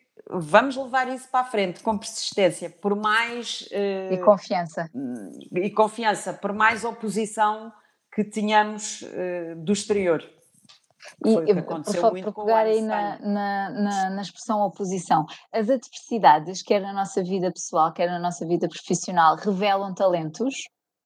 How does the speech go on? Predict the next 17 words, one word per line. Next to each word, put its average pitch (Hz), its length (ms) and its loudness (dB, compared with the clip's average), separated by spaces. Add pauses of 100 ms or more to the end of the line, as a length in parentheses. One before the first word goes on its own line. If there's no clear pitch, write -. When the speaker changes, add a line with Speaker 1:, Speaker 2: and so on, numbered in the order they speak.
Speaker 2:
ou 180 120 8
promovem 180 600 2
de 156 60 -2
alguma 160 260 0
forma 156 340 0
talentos? 160 500 -2 (1600)
Speaker 1:
Pode 302 220 8
acontecer, 185 520 0
sim, 160 480 -2
pode 156 200 4
acontecer, 190 600 -2
porque 190 680 -2 (220)
a 175 80 8
resposta 220 680 2
às 175 140 -6
adversidades, 180 1200 0 (1080)
hum, 175 640 -12